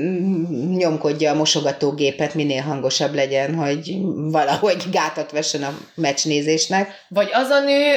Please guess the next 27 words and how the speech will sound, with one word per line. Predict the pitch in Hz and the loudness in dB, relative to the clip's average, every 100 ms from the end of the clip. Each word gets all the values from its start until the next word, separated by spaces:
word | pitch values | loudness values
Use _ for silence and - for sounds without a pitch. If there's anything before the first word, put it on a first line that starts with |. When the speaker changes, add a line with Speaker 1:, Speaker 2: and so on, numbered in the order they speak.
| - | 2
Speaker 2:
aki | 190 190 202 202 196 185 | -2 -2 0 2 2 2
az | 185 180 180 180 | 4 4 4 0
E | - 233 196 | 0 0 0
B | |
idejére | 180 190 202 220 220 226 226 220 214 208 208 202 202 202 | -2 -2 0 2 4 4 4 4 4 4 4 4 2 0
programot | 180 151 151 147 147 | -2 2 0 0 -2
szervez | 151 139 139 135 143 | 0 2 2 0 0
magának, | 135 131 127 127 131 135 135 | -2 2 2 2 0 0 0
hogy | 147 143 | -4 0
érzi, | - - 190 185 | 0 2 2 2
hogy | 185 180 | 0 2
ez | 180 | 0
egy | 175 165 | 0 2
ilyen | 180 175 175 | 2 4 2
me | 170 175 170 - | 2 2 2 0
time. | 151 120 120 131 151 _ _ - - - | 0 2 2 0 -6 _ _ -18 -14 -6
Speaker 1:
Igen, | - 185 | 0 0
én | 185 | 2
olvastam | 214 208 165 - 156 | 2 2 0 -2 0
egy | 151 | -2
kommentet, | - 151 143 135 143 156 156 | -2 -2 0 0 0 0 0
a, | 147 131 139 139 - 139 135 143 | 0 0 2 0 0 0 0 0
a, | |
itt | 131 165 | -2 -4
az | 151 | -4
elmúlt | 160 151 143 151 | -2 0 -2 -2
napokban. | 151 165 165 175 175 | -2 -2 0 2 0